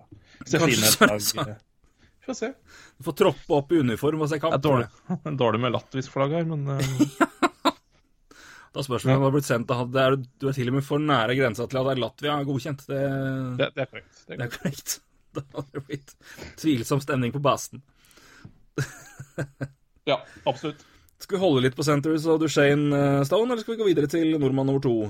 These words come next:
Speaker 2: som dog ikke er i N H L, men han nå gjør det jo bedre enn man kanskje kunne tro.
Speaker 1: Nei, jeg tror vi trenger ikke å snakke så veldig mye mer om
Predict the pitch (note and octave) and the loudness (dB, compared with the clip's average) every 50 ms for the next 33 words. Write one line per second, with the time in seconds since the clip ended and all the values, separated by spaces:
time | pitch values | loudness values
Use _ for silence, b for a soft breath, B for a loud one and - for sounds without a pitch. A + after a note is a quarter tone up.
0 | G2 G2+ - D3 C#3 C3+ B2+ C3 C#3 D#3 C#3+ C#3+ C#3 B2 A#2+ B2 B2+ A#2 A2+ A#2 | -6 -6 -4 -2 0 2 4 4 4 4 4 4 2 4 4 4 4 4 2 2
1 | A#2+ B2+ C#3+ D3+ D3 C3+ C3+ C#3 C3+ C#3+ D#3 E3 E3+ D#3+ D3 C3+ C3+ C3+ C3 B2+ | 2 2 2 2 2 2 2 2 2 0 0 0 0 0 0 2 2 2 2 2
2 | A#2 A2 G#2+ G#2+ A2+ A2+ A2+ A2+ A2+ A2+ A2+ A2 A2 A2 A2+ A#2 A#2 - - - | 2 2 2 2 2 0 0 0 -2 -4 -6 -8 -10 -14 -16 -16 -16 -16 -18 -20
3 | - - - - _ _ _ _ _ _ _ - A#2 A#2 A#2 - B2 A2+ G#2 G#2+ | -20 -20 -20 -20 _ _ _ _ _ _ _ -12 -10 -8 -6 -6 -6 -6 -4 -4
4 | A#2 A2 A#2 - _ _ - - A#2+ G#2+ A#2 B2 A#2+ G#2 B2 C3+ D3 D3 C3 B2+ | -4 -4 -4 -6 _ _ -8 -6 -4 -2 -2 -2 -2 -2 -2 0 0 2 2 0
5 | C3+ C#3+ D3+ D3+ C#3 C#3+ C3 B2 - D#3+ D#3 - D#3+ C#3 - D3 C3+ B2+ B2 B2 | -2 -2 -2 -2 -4 -4 -6 -4 -4 -6 -4 -2 -4 -4 -2 -2 -2 0 0 -2
6 | A#2+ A#2 A#2 A#2 A#2+ C3 C3+ | -2 0 2 2 2 2 2